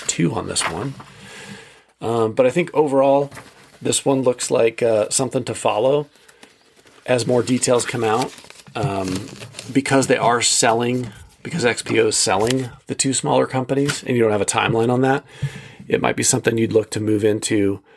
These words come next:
even before the spinoff date is announced, so that if there's a sale of those companies, you can get the upside of that. Another thing that'll be interesting is to see where,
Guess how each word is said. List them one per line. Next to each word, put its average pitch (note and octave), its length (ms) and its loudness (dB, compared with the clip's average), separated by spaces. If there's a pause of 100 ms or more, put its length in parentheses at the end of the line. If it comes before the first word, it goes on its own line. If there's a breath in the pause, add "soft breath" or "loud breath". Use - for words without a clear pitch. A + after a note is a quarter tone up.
(360 soft breath)
even B2 240 4
before A2 400 2
the B2 160 0
spinoff A#2 460 0
date B2 180 2
is A2+ 140 0
announced, A#2+ 580 -2
so - 200 0
that G2+ 340 2
if A2 180 2
there's G2+ 220 0
a G2 60 -2
sale G2 300 2
of F#2 60 -4
those - 140 -4
companies, F#2 480 -4
you F#2+ 60 -10
can - 120 -16
get - 200 -2
the - 120 -6
upside - 440 -4
of G2 220 0
that. G2 300 -2 (960 loud breath)
Another A#2+ 260 2
thing B2+ 200 2
that'll A2 160 0
be A2 100 4
interesting A2 380 0
is A2+ 120 -2
to G#2+ 100 -2
see - 240 -2
where, G2+ 580 2